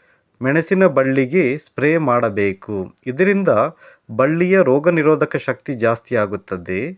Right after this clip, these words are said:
ಬಳ್ಳಿಯ ಬೆಳವಣಿಗೆ ಕೂಡ ಚೆನ್ನಾಗಿ ಆಗುತ್ತದೆ. ಹಾಗೆಯೇ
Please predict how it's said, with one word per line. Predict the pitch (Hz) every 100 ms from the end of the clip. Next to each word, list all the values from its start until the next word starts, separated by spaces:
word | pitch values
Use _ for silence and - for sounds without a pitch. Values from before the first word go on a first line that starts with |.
| _ _ _ _ _ _ -
ಬಳ್ಳಿಯ | 127 143 170 180 208 143
ಬೆಳವಣಿಗೆ | 135 151 180 185 170 -
ಕೂಡ | 139 143 185
ಚೆನ್ನಾಗಿ | 135 127 127 127 160 110
ಆಗುತ್ತದೆ. | 110 113 - 95 90 95 90 - - _ - _ _ _ _ _ _
ಹಾಗೆಯೇ | - - 127 139 170 202 202